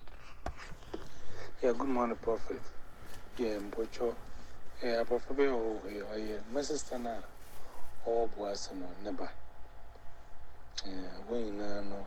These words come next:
I've fallen out with them. And see,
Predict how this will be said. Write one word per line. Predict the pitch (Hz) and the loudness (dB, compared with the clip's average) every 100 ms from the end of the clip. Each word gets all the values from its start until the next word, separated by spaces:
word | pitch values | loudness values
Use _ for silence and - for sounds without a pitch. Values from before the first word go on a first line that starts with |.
| - | -2
I've | 101 | 0
fallen | - 113 110 104 | 2 2 2 2
out | - - 143 | 4 4 2
with | 123 | 0
them. | - - - - - - - - - - - | -4 -4 -6 -4 -2 -4 -4 -8 -8 -6 -6
And | 113 | -4
see, | - - 107 | -2 -2 0